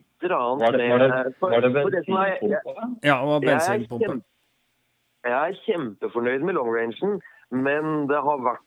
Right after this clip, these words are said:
Speaker 1: noen barnesykdommer med den, da, selv om den er bygd på den vanlige syv null en. Det er ikke store forskjellene, men det har vært litt sånn småtterier, og...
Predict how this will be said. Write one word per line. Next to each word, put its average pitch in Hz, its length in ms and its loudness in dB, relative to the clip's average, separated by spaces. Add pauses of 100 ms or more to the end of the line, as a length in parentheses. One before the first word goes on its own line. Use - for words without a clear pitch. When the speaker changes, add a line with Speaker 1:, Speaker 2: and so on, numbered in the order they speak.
Speaker 1:
noen 180 1080 0
barnesykdommer 123 800 -2
med 120 220 -2
den, 123 120 0
da, 180 160 0
selv 131 200 0
om 131 80 -2
den 127 180 0
er 123 220 0
bygd 110 300 -4
på 117 140 -2 (680)
den 117 180 -2
vanlige 104 380 -2
syv 104 200 -2
null 98 140 -4
en. 107 160 0
Det 123 80 0
er 110 80 -4
ikke 151 140 -4
store 123 280 -2
forskjellene, 113 520 -4
men 135 220 -4 (680)
det 113 80 -2
har 131 100 0
vært 147 320 -6
litt 135 240 -6
sånn 131 200 -2
småtterier, 113 760 -2
og... 123 640 -2